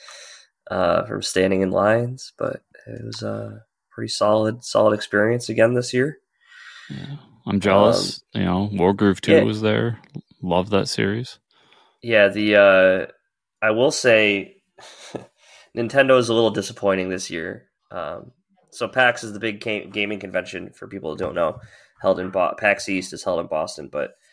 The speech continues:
Speaker 1: uh, played a lot of cool indie games, bought a lot of physical, like, Switch games that I was there for, like, special editions,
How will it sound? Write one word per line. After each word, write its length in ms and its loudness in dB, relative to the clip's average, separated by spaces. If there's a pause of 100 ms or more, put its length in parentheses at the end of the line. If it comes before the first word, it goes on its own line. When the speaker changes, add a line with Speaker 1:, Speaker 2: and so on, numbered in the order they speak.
(300)
Speaker 1:
uh, 280 4
played 200 2
a 20 2
lot 140 6
of 60 2
cool 160 -2
indie 260 -2
games, 760 -2
bought 180 4
a 40 6
lot 200 6
of 260 2 (300)
physical, 720 -2
like, 240 0
Switch 340 -2
games 320 2
that 100 4
I 60 8
was 180 2
there 200 4
for, 400 0
like, 120 -4
special 340 -2
editions, 640 -4